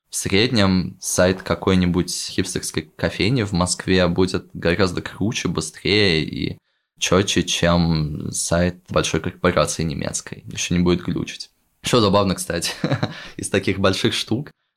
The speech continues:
В Германии всё довольно-таки пунктуальное, кроме одной единственной вещи – это поезда. Вот в <laughs> России поезда всегда ходят идеально по расписанию. В Германии у тебя всегда есть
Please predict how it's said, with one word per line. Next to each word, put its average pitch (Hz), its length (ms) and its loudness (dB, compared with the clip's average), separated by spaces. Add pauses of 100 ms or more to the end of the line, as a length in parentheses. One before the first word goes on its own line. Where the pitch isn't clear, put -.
В 95 60 -16
Германии 123 600 2 (120)
всё - 180 -4
довольно-таки 113 580 0
пунктуальное, 123 880 0 (120)
кроме 131 540 4 (260)
одной 120 240 2
единственной 98 440 0
вещи – 170 420 2 (360)
это - 200 0
поезда. - 640 0 (360)
Вот 107 180 0
в 110 40 -2
<laughs> - 0 -
России - 580 2
поезда 110 440 2
всегда 127 320 0
ходят 127 460 -2
идеально 104 440 2
по 92 140 -8
расписанию. 139 800 -2 (340)
В 104 120 -6
Германии 131 500 2
у 113 60 4
тебя 107 300 0
всегда 107 380 0
есть 98 400 2